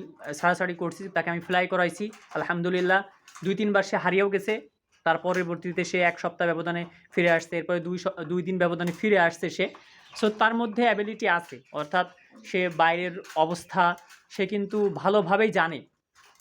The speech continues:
ভালোভাবে বুঝেই তারপরে কিন্তু সে লফটে ফিরে আসছে, অর্থাৎ লোকেশন সে হান্ড্রেড পার্সেন্ট চেনা। এই কবুতরটা যদি বাইরে বের হয়ে যায়, সে আমার বাসায় ইনশাল্লাহ ব্যাক করতে পারবে। আর এটা হচ্ছে বাইরের কবুতর,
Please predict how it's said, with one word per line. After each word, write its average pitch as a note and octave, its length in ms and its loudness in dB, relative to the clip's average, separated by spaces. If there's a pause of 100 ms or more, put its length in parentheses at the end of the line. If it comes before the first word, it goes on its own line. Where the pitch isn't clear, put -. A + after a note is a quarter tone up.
(140)
ভালোভাবে F#3+ 400 2
বুঝেই F#3 400 2
তারপরে G3+ 300 0
কিন্তু F#3+ 180 -8
সে F#3+ 120 -2
লফটে F3 280 0
ফিরে G3 240 2
আসছে, D#3 340 0 (140)
অর্থাৎ E3 280 -2 (440)
লোকেশন F3 320 0
সে F#3+ 160 0
হান্ড্রেড F#3 360 0
পার্সেন্ট F3+ 340 0
চেনা। F#3+ 320 2
এই F#3 120 -8
কবুতরটা F#3+ 320 -2
যদি F3+ 180 -6
বাইরে E3+ 280 2
বের F#3 200 -2
হয়ে G#3 160 -2
যায়, F3+ 200 0 (380)
সে F#3+ 200 0
আমার E3+ 280 0
বাসায় D#3+ 300 0
ইনশাল্লাহ E3 280 -6
ব্যাক D#3 180 0
করতে D#3 240 0
পারবে। D#3 300 2 (420)
আর E3 180 2
এটা F#3+ 220 -4
হচ্ছে A3 280 -4
বাইরের F3+ 360 2
কবুতর, G#3 380 -2